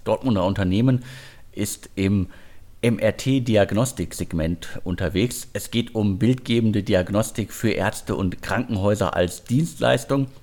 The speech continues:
also im Grunde as a Service. Das, äh, Unternehmen bekommt von Icona und einigen Business Angels jetzt einen zweistelligen Millionenbetrag.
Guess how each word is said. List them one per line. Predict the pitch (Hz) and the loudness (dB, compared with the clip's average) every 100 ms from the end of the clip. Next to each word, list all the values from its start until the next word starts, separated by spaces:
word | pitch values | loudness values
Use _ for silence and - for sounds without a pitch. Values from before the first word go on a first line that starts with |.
| - | 0
also | 95 92 | 2 2
im | 95 | 0
Grunde | 90 104 98 - | 2 4 4 2
as | 98 - | -2 -2
a | 92 | -6
Service. | - 104 131 147 131 - - - - - | 2 2 4 2 2 -12 -18 -18 -16 -12
Das, | 78 87 - - | -2 -2 -2 2
äh, | 92 90 - - - - | 4 2 -2 -10 -18 -8
Unternehmen | 98 90 98 113 104 - - - | -2 2 4 4 2 -4 -20 -16
bekommt | - - 113 139 - | -12 0 2 2 -2
von | 113 - | -6 -4
Icona | 92 - 127 139 127 | -8 -2 2 4 4
und | 95 107 - | 2 -2 0
einigen | 101 107 101 92 | 0 2 2 2
Business | 120 127 - | 0 0 -2
Angels | - 110 107 104 - - - - | -2 -2 2 0 -2 -12 -18 -6
jetzt | 107 - - | -6 -4 -2
einen | 92 90 | 0 0
zweistelligen | - 85 107 - 107 101 95 | -2 -2 0 0 0 2 2
Millionenbetrag. | 87 85 98 135 127 - 123 131 | 2 2 2 2 0 0 -2 -2